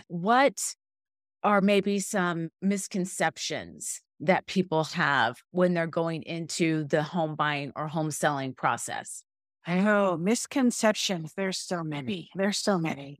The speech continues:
Speaker 2: So number one, let's just talk about your realtor.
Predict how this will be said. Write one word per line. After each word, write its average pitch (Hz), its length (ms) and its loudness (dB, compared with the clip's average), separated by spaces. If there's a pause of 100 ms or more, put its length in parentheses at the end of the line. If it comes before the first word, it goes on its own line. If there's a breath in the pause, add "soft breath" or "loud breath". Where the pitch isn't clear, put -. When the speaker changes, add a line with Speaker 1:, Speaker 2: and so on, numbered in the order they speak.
(100)
Speaker 2:
So 285 160 2
number 285 320 4
one, 220 520 4
let's 226 180 -2
just 226 140 -6
talk 233 120 2
about 214 200 0
your 185 100 0
realtor. 170 560 -2